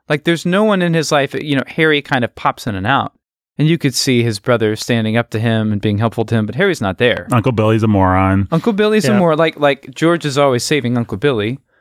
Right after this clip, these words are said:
Speaker 1: Uncle Billy barely hangs on to sanity. <laughs> George, George doesn't have anyone to look to. Peer, father, no one. Like, he's the only dude,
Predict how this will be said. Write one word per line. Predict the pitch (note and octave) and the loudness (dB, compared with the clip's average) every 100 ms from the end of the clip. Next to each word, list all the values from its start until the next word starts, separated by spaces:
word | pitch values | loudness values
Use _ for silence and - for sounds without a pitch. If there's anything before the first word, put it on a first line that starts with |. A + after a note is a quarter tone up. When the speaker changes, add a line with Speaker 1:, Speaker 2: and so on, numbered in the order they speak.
| - | -6
Speaker 1:
Uncle | D#3 D3 | -4 -2
Billy | C#3 C#3 A2+ | 0 0 0
barely | G2+ C3+ B2+ | 2 2 4
hangs | B2 B2+ A#2+ | 2 0 0
on | A#2 | -2
to | G#2 | -2
sanity. | - C#3+ A2+ G2+ G#2 D#3 _ _ | -2 0 0 -2 -4 -6 _ _
<laughs> | B2+ | -8
George, | - G3+ G#3 A3+ | 0 0 2 -2
George | F#3 G3+ - | 0 -2 0
doesn't | F#3+ F#3+ | -2 0
have | E3 C#3+ - - | 0 -2 -4 -2
anyone | G3+ A3+ D#3+ C3+ | 0 2 0 -2
to | A#2+ | -2
look | A#2+ E3 | -2 -4
to. | - G#2 G#2 - _ _ _ | -4 -8 -8 -14 _ _ _
Peer, | - F3+ F#3 F#3+ F#3+ | -6 0 2 2 0
father, | - D#3 D#3 D#3+ D3+ _ _ - | -2 0 2 -2 -4 _ _ -2
no | F3 | 0
one. | C3+ | 0
Like, | A2 - _ _ | -4 -10 _ _
he's | - F#3+ D#3+ | -2 0 0
the | C#3+ | -2
only | - D#3 F3+ F3 D#3+ | 0 0 2 2 0
dude, | B2+ C#3+ A2 G#2 | 2 2 2 -2